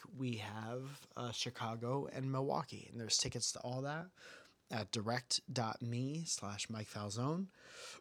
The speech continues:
But, and there is a link in the bio of my Twitter and my Instagram if you would like tickets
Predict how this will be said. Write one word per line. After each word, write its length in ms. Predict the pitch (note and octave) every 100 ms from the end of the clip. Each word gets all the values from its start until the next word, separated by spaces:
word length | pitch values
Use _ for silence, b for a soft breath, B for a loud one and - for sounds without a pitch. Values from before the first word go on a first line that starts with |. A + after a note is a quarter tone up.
| B -
But, 300 | - - - D#3+
and 200 | D3+ C3+ B2+
there 300 | B2 A#2+ A#2+
is 440 | B2 A2+ A2+ G2+ -
a 160 | A2 A2
link 460 | A#2+ D#3+ G3+ - _ _ - - _ - -
in 120 | A#2+
the 60 |
bio 640 | G#2 B2+ D3 D3 D3 D3 D#3 - _ _ _ _ _ _ _ _ _ - -
of 220 | B2 A2
my 200 | G#2+ G#2 G2+
Twitter 460 | - C3+ D3+ D#3 -
and 160 | A#2+ A2
my 140 | G2 -
Instagram 560 | B2+ - C3+ C#3 E3+ F#3 B B B B B B
if 180 | - -
you 80 | G#2+
would 100 | G#2
like 160 | G#2 -
tickets 420 | A#2 A#2+ -